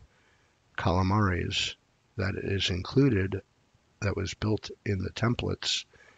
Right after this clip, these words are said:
in my I S O from working. And we'll show you that in a running system here. Now, I just built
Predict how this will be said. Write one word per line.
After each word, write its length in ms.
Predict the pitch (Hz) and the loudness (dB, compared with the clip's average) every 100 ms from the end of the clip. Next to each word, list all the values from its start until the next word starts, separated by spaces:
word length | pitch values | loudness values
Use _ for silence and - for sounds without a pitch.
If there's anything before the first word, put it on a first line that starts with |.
| _ _ _ 110 | _ _ _ 0
in 120 | 95 | 2
my 180 | 92 87 | 2 2
I 220 | 95 92 | 0 0
S 220 | 92 - | 0 4
O 340 | 143 120 101 98 _ - | 4 4 2 -6 _ -14
from 420 | - 101 92 90 - - | 0 2 2 -2 -6 -6
working. 380 | 87 - - - - - _ - - - - | -4 -4 -10 -12 -18 -20 _ -20 -20 -20 -6
And 360 | 110 101 95 - - | 0 0 0 -2 -2
we'll 180 | 107 95 | 0 2
show 300 | - 156 180 | 4 6 8
you 160 | 110 | 6
that 320 | 87 95 101 - _ _ _ | 4 0 -2 -6 _ _ _
in 360 | 101 95 95 87 - _ _ _ _ _ _ _ _ - | 2 2 2 -4 -8 _ _ _ _ _ _ _ _ -4
a 280 | 95 92 95 - _ _ _ _ _ - | -2 -2 -4 -10 _ _ _ _ _ -4
running 360 | 98 98 95 | -2 0 0
system 420 | - 131 - 90 85 | 0 0 0 -4 -4
here. 220 | 71 - - _ _ - - - - - 113 | -6 -8 -14 _ _ -20 -16 -14 -16 -4 2
Now, 220 | 104 98 | 2 2
I 140 | 104 101 | 2 0
just 520 | 95 107 110 - - | 2 4 4 2 0
built 400 | 101 101 98 - | 0 0 0 -8